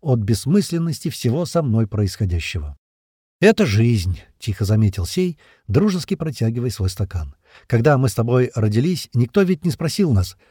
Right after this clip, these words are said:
в каком мире времени и в каком обличии мы хотели бы начать своё существование. Просто, как сказал один твой знакомый, нас швырнули в море, плывите».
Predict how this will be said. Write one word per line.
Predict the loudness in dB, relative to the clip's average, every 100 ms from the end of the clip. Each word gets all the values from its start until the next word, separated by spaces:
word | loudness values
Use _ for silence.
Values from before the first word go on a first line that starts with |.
| _ _
в |
каком | -2 2 4 6
мире | 4 4
времени | 2 2 0 -2 -4 -6
и | 0 2 2
в | 2
каком | 0 2 2
обличии | 2 2 0 0
мы | 0
хотели | -2 -2 -2
бы | 0
начать | -2 0 -2 -4
своё | -4 -4
существование. | -4 -8 -6 -2 -2 0 -2 -6 -12 _ _ _
Просто, | 0 0 0 -2 0
как | 0 -2 -4
сказал | -6 0 2 2
один | 2 2 2
твой | 2 2
знакомый, | 2 2 2 2 0 0
нас | 0 0 -2
швырнули | -6 -2 0 2 2
в | 0
море, | 2 2 0 -4 -2
плывите». | 0 2 -2 -8